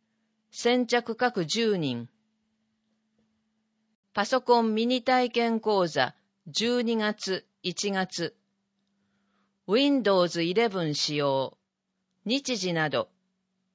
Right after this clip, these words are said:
一、基礎。基本を学ぶ。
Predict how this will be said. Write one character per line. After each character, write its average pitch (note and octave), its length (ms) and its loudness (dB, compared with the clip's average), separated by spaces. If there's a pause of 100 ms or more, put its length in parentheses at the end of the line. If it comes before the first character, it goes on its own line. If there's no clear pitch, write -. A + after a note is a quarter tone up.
(220)
一、 F#3 440 -6 (520)
基 C4+ 140 -2
礎。 G#3 280 -2 (720)
基 A3 200 0
本 C4 360 4
を A#3+ 100 4
学 G#3+ 360 0
ぶ。 F3+ 220 -6